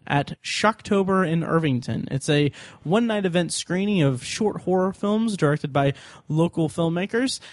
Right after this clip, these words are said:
and, uh, we're gonna be giving out, giving away prizes. Um, we're,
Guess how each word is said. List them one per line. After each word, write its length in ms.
and, 320
uh, 460
we're 120
gonna 120
be 80
giving 240
out, 320
giving 240
away 160
prizes. 800
Um, 500
we're, 200